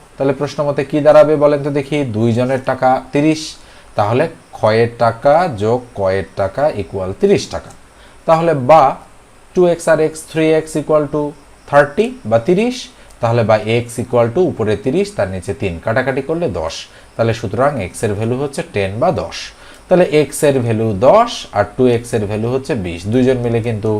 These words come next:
তিরিশ। তাহলে আমরা কাকে? খকে ধরেছিলাম এক্স, তাহলে যেহেতু ক্ষয়ের টাকা বের করতে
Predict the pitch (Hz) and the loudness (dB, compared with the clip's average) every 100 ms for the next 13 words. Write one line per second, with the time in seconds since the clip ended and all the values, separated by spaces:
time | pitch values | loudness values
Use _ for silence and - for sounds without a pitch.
0 | 104 - - 226 101 - - - - - | -4 -4 2 4 4 -2 -12 -18 -16 4
1 | 190 190 180 156 170 165 165 156 - 226 | 6 8 6 4 4 2 2 2 2 0
2 | - - 135 131 143 117 113 - 104 92 | -2 2 4 4 2 2 0 -2 -2 -2
3 | 85 - - 147 151 143 143 143 - 160 | -4 -12 2 4 4 0 -2 -4 2 2
4 | 185 190 196 190 190 196 | 2 0 2 0 2 2